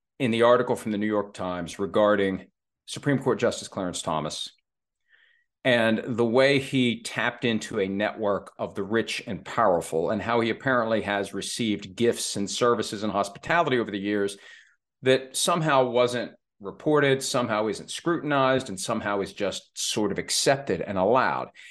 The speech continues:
And I know that anything that remotely crosses over into the world of the political will instantly become red state, blue state, us versus them, I'm right, you're wrong, and some profanity sprinkled in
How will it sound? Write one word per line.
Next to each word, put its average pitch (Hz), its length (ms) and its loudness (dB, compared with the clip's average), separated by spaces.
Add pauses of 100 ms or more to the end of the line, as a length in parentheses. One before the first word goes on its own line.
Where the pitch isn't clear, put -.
(260)
And 165 200 2 (360)
I 165 80 6
know 202 260 8
that 156 280 2 (260)
anything 170 640 2
that 131 260 2
remotely 131 560 0
crosses 117 520 -4
over 110 240 0
into 113 180 -6
the 110 60 -6
world 110 260 2
of 101 40 -6
the - 100 -12 (200)
political 120 680 -2 (280)
will 120 180 4
instantly 135 460 0
become 117 480 0
red 123 180 2
state, - 260 -6
blue 113 180 -4
state, - 340 -2
us 120 160 0
versus 107 340 -4
them, 110 440 2
I'm 120 220 2
right, 110 280 0
you're 107 180 -4
wrong, 85 400 -4 (880)
and 110 220 0
some 117 180 -2
profanity 107 540 0
sprinkled 95 480 -4
in 87 380 -4